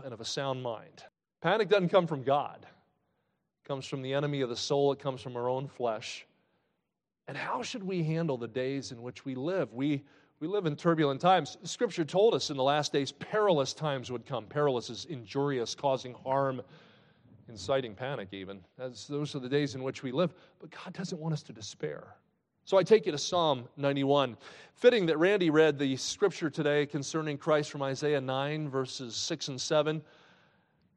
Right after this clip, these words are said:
"His name shall be called Wonderful, Counselor, the Mighty God, the Everlasting Father, the Prince of Peace. Of the increase of his government and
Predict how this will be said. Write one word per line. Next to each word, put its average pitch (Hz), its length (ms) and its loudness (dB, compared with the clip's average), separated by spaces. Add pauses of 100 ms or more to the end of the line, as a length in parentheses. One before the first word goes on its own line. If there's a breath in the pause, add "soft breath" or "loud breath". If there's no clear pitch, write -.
(260)
"His 151 160 -4
name 185 180 4
shall 170 140 -2
be 160 100 4
called 156 280 6
Wonderful, 151 500 0
Counselor, 151 500 -6
the 131 80 -6
Mighty 139 240 -4
God, 139 320 0
the 135 80 -4
Everlasting 139 480 0
Father, 139 320 0
the 123 80 -6
Prince 214 460 2
of 151 340 4 (880)
Peace. - 640 -12 (580)
Of 147 140 2
the 151 100 4
increase 180 420 2
of 139 60 -2
his 139 140 -2
government 165 600 0 (680)
and 156 320 0